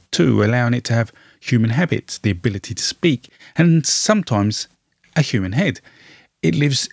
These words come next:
in or near water and may move away from it when necessary, and it also lives in caves or underground, and is aggressive and dangerous. This dragon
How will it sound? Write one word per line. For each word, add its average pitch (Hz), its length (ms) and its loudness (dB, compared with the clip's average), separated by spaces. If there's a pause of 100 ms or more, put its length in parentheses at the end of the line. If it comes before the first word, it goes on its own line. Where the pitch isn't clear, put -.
in 143 300 2
or 101 240 0
near 110 220 2
water 135 420 0
and 107 440 -2
may 117 160 2
move 98 220 2
away 107 240 2
from 113 380 0
it 123 260 0
when 95 180 0
necessary, 175 600 0 (260)
and 143 100 2
it - 100 0
also 190 220 2
lives 143 280 2
in 147 140 4
caves 131 520 2
or 113 280 2 (200)
underground, 117 800 0 (560)
and 151 260 4
is 113 180 0
aggressive 110 600 -2
and 135 200 2
dangerous. 135 600 -2 (800)
This - 300 0
dragon 113 600 0